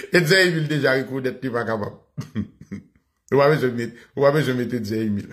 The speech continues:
<laughs> Fernando. <laughs> Fernando déjà, il pas capable. <laughs> Fernando, c'est une nouvelle, il a ba-, quittez, quittez Fernando, bah, une nouvelle. <laughs> Quittez Fernando, bah, une nouvelle.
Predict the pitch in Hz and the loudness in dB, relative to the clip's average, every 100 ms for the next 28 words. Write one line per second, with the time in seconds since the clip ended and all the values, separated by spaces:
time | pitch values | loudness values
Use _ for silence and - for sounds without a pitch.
0 | - 117 - 110 - _ _ _ - 107 | -8 -8 -8 -14 -20 _ _ _ -10 -8
1 | - _ _ 123 - 123 117 131 120 104 | -10 _ _ -6 -4 2 2 2 0 0
2 | 120 - - _ - - 175 - - 98 | -2 -6 -12 _ -16 -2 -2 -2 0 0
3 | - - - - - 156 156 - - - | 0 -10 -12 -14 -4 -2 -2 -10 -12 2
4 | 156 165 156 160 160 135 123 120 117 117 | 4 4 4 2 4 4 2 2 0 -2
5 | 104 - - _ 139 - - - _ _ | -6 -12 -20 _ -6 -4 -6 -8 _ _
6 | 185 185 175 170 170 165 156 175 170 131 | 2 2 2 2 2 0 0 0 2 2
7 | 135 135 135 135 135 - - - - - | 2 0 -2 -2 -4 -8 -18 -20 -20 -8
8 | 156 170 156 - - 190 208 185 170 165 | 0 4 4 0 -10 -4 4 6 6 6
9 | 165 147 131 113 107 110 113 101 101 - | 4 0 -2 -4 -6 -8 -6 -8 -10 -14
10 | _ _ _ - - 151 165 - - - | _ _ _ -20 -8 -4 -2 -2 -4 -6
11 | - _ _ 180 - - - - _ _ | -18 _ _ -4 -2 -4 -4 -10 _ _
12 | _ - - - - _ _ 165 175 175 | _ -12 -10 -10 -12 _ _ -2 2 4
13 | 185 180 156 131 131 - 131 120 107 - | 6 4 2 2 0 0 -6 -6 -6 -10